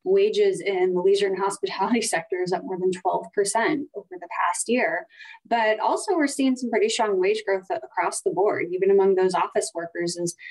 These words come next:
you know, we, we've talked about, there's a lot of resorting going on, people rethinking about what they want out of a job.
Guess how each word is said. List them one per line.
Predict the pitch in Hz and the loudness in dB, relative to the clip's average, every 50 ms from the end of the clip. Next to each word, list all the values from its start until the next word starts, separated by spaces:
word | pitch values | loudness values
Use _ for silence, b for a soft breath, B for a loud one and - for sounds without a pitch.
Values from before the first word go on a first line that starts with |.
| B B B | B B B
you | - 185 | 0 2
know, | 180 180 | 4 4
we, | 175 185 185 180 175 - - | 4 6 6 4 2 2 2
we've | - - - - | 2 2 2 0
talked | - 170 180 330 - 202 | -2 -4 -4 -2 -4 -2
about, | - 175 151 - - | -2 0 -2 -2 -4
there's | - 180 175 | -4 -4 -2
a | 170 | 0
lot | 170 170 165 180 196 | 0 2 2 2 4
of | 208 214 | 4 4
resorting | 220 214 - - 185 185 190 202 208 202 | 4 2 2 0 2 2 4 4 4 4
going | 196 202 196 196 196 190 | 4 4 4 4 4 4
on, | 185 190 202 220 | 4 4 2 2
people | 214 208 185 190 185 175 | -2 -2 -2 -2 -4 -4
rethinking | 175 170 - - 170 180 180 202 196 190 | -4 -6 -6 -4 -4 -2 0 2 2 2
about | 170 180 165 165 - | 2 0 0 -2 -4
what | - - - | -6 -6 -8
they | 180 170 175 | -10 -6 -2
want | 165 170 180 202 - - | 0 0 0 0 -2 -2
out | 175 175 175 | -4 -4 -4
of | 175 | -6
a | 180 170 | -8 -4
job. | - 165 - 180 185 208 220 | -2 -2 2 2 2 2 0